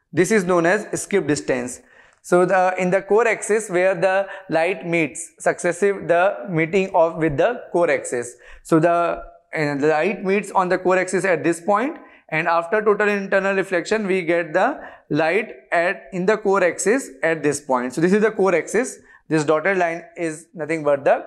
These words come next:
core axis. So how can we calculate this?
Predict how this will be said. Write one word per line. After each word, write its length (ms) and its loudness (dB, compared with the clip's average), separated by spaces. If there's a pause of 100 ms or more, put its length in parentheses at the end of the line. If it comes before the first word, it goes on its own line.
core 180 2
axis. 440 -6 (340)
So 600 0 (720)
how 200 4
can 220 0
we 420 0
calculate 540 2
this? 320 -2